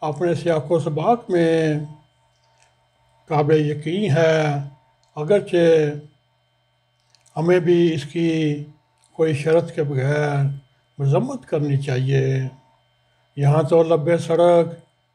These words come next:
अपने बच्चे को लिए बैठी बगारन भी महफूज नहीं और ना घर के अंदर दरवाजे पर खेलती हुई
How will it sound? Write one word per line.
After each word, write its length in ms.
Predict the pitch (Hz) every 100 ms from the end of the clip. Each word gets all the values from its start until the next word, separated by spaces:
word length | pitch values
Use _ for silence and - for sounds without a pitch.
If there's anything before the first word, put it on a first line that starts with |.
| _ _ 160
अपने 260 | 151 170
बच्चे 460 | 156 160 - 180 170
को 260 | 170 175
लिए 300 | 170 165 165
बैठी 380 | 156 165 156 175
बगारन 580 | 156 160 151 156 190 196
भी 460 | 180 180 170 156 156 - _ _ _ 170
महफूज 460 | 143 156 151 147
नहीं 680 | 143 135 143 143 143 139 139 - _ _ _ -
और 220 | 143 147
ना 220 | 147 147
घर 260 | 143 143 151
के 200 | 147 160
अंदर 560 | 156 156 165 165 165 156 147 - _ _ _ _ _ _ _ 160
दरवाजे 460 | 151 147 156 220
पर 260 | 190 175 151
खेलती 420 | - 160 151 165
हुई 680 | 135 147 151 143 139 135